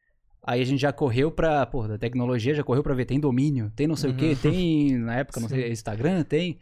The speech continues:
Speaker 2: As arrobas tão livres.
Speaker 1: É, e muchacho, logicamente, já tinha, né?
Speaker 2: Claro.
Speaker 1: Ponto com, ponto B R, ponto tudo.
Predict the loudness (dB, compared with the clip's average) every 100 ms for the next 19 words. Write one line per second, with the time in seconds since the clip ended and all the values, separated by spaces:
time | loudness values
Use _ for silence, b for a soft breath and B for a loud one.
0 | -4 0 2 2 2 0 -2 -2 0 2
1 | 2 0 -4 -6 0 2 2 2 2 0
2 | 0 0 2 0 -2 -2 -2 -4 -6 -6
3 | -4 -2 -4 -4 -4 -2 -2 -2 -2 -2
4 | -2 -2 -6 -10 -6 -6 -6